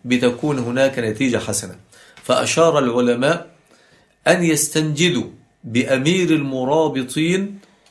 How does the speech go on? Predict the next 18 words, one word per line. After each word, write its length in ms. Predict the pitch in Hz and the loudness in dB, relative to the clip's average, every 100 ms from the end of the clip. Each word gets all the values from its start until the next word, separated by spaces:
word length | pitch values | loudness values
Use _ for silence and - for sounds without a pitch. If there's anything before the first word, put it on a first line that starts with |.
| - | -2
يوسف 460 | 120 190 175 147 - | 4 4 4 -2 -4
ابن 340 | 135 131 123 | -6 -4 -4
تاشفين 760 | 135 123 127 123 165 185 196 190 _ _ _ - | -4 -2 -2 0 2 2 -2 -8 _ _ _ -6
لكي 400 | 120 117 175 151 | -2 2 2 2
ينقذهم 760 | 131 123 156 143 135 143 139 - _ _ - | -2 -2 -2 0 0 0 -2 -12 _ _ -6
من 200 | 117 117 | -4 -2
هذه 420 | 135 160 127 117 | 2 2 2 -2
الورطة 640 | 117 113 147 - 135 123 - | 0 0 0 -2 -6 -6 -8
التي 480 | 110 107 139 139 123 | -6 -2 -2 -2 -2
وقعوا 420 | 117 127 104 104 | 0 0 -2 -2
فيها، 440 | 107 - 101 87 87 - _ _ - | -2 -4 -4 -6 -14 -20 _ _ -6
وبالفعل 640 | 113 110 - 156 135 123 - _ _ - | -2 -2 0 2 2 -2 -12 _ _ 0
تم 260 | 160 139 | 0 2
الاتفاق 1000 | 123 120 120 120 113 135 131 - 127 123 | 0 -2 -8 -8 -2 2 2 2 -2 -2
على 360 | - 123 139 120 | -2 0 2 2
هذه 560 | 107 104 104 123 123 131 | 0 -4 -2 -2 -2 -2
المسألة. 560 | 117 104 - 110 85 - _ _ | -2 -2 -4 -6 -8 -16 _ _
وأرسلوا 840 | 110 131 196 180 208 202 214 196 | 2 4 4 4 4 6 6 4